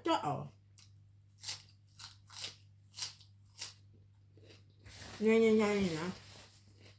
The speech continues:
Nhai nói, cái bèo, cái bèo luôn. Nói còn bữa nói là trà xăm pha mướn rồi đó. Hôm nay nhai, nhai này chín xoắn,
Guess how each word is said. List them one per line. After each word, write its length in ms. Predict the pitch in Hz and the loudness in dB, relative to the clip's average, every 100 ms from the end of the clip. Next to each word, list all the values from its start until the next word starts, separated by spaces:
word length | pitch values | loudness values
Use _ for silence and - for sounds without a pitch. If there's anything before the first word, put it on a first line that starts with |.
| _ - - - | _ -20 -20 -12
Nhai 240 | 220 240 240 | 2 4 4
nói, 300 | 240 208 180 | 4 4 2
cái 100 | - | 0
bèo, 160 | 208 175 | 0 0
cái 100 | 196 | 0
bèo 160 | 196 165 | 0 0
luôn. 160 | 175 - - - - - - - - - - - - - _ - - - - - _ _ - - - - - | 0 -4 -14 -20 -20 -20 -20 -20 -20 -20 -20 -20 -20 -20 _ -20 -20 -20 -20 -20 _ _ -20 -20 -20 -16 2
Nói 240 | 240 208 | 6 6
còn 100 | 170 | 6
bữa 100 | 180 | 4
nói 240 | 214 220 190 | 4 4 2
là 160 | 185 185 | 2 0
trà 200 | 175 160 | -4 -4
xăm 420 | 220 202 202 202 214 - - - - - - - - - | -2 0 2 2 0 -8 -20 -20 -20 -20 -20 -20 -20 -10
pha 200 | 214 185 | -2 2
mướn 300 | 196 196 247 | 4 4 4
rồi 100 | 170 131 | 2 0
đó. 60 | - - - - - - - - - - - - - - - | -4 -8 -20 -20 -20 -20 -20 -20 -20 -20 -20 -20 -20 -10 2
Hôm 160 | 226 | 6
nay 140 | 240 240 | 8 8
nhai, 160 | 240 | 8
nhai 200 | 233 226 | 6 6
này 160 | 214 - | 6 4
chín 160 | 185 175 | 2 2
xoắn, 320 | 180 170 185 | 2 0 0